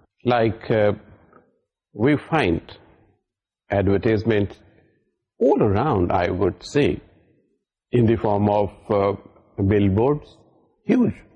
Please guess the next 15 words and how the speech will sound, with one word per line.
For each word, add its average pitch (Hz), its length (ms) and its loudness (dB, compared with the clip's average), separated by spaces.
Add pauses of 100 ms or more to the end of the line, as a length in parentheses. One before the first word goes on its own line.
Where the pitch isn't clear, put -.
(160)
billboards, - 500 -4 (280)
life 110 260 -2
size. - 260 -6 (600)
Go 143 60 2 (640)
to 151 120 2 (120)
any 190 80 4 (120)
big - 240 -4
city, - 260 -4 (140)
anywhere 185 500 4
in 101 40 4
the 92 140 2 (100)
world, 113 220 2 (640)
and 107 220 0
at 98 40 -4 (100)
any 117 160 4